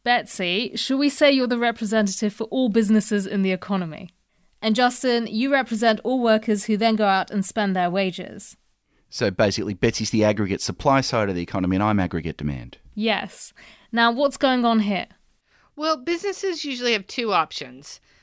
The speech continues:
Speaker 3: We can produce a lot of goods and services and therefore also hire a lot of workers, or we can cut back on production and hiring.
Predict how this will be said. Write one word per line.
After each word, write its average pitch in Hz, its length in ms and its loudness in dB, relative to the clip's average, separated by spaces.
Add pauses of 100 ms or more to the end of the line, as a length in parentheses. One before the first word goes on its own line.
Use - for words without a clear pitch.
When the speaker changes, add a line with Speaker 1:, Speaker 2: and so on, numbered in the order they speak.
(140)
Speaker 3:
We 220 80 -10
can 240 160 -6
produce 240 320 -6
a 269 60 -10
lot 240 240 4
of 277 120 -2
goods 254 640 0
and 233 220 -8
services 233 760 -2
and 196 180 -10
therefore 214 400 -2
also 208 240 -4
hire 190 260 0
a 220 60 -2
lot 240 160 0
of 277 80 -2
workers, 208 600 -2 (360)
or 254 120 -2
we 254 120 -2
can 226 160 -8
cut 226 240 -4
back 214 240 0
on 190 180 -4
production 180 520 -4
and 160 140 -8
hiring. 151 520 -10